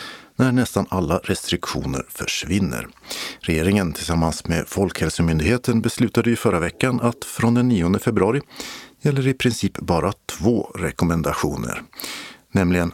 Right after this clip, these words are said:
att den som är sjuk med symptom som kan vara covid ska stanna hemma och undvika kontakt med andra. Och att vuxna som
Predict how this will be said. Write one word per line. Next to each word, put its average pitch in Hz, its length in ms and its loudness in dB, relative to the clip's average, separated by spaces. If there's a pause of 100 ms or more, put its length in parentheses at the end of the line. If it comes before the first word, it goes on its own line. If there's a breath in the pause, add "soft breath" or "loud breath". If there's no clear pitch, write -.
att - 360 -4
den 90 260 0
som 107 160 2
är 101 40 2
sjuk - 260 0
med 107 120 2
symptom 120 640 0
som 104 240 0
kan 92 260 2
vara 107 200 2
covid 120 360 2 (380 loud breath)
ska - 240 0
stanna 107 340 0
hemma 80 440 0 (160)
och - 280 0
undvika 85 420 0
kontakt - 540 -4
med 76 120 0
andra. 67 340 -2 (760 loud breath)
Och - 380 -2 (140)
att 92 360 -2
vuxna 82 360 -2
som - 160 -2